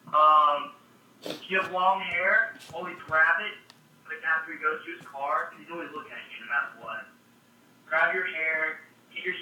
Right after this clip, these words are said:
steering wheel a couple times, act like you're really upset about the ticket. Even if you aren't, it's a good way to save money, man. Like, you might as well try.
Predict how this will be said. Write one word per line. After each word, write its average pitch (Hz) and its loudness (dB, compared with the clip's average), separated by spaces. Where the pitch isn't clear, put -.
steering 170 -12
wheel 160 -6
a 156 -12
couple - -10
times, 139 0
act 185 0
like 214 -2
you're 185 -10
really 175 -2
upset - -4
about - -4
the - -20
ticket. - -20
Even 226 -4
if - -12
you 175 -8
aren't, 190 0
it's - -20
a - -16
good 175 -4
way 175 -4
to - -20
save 151 -8
money, 640 -6
man. 622 -6
Like, - -8
you - -20
might - 2
as - -10
well 151 -12
try. - 2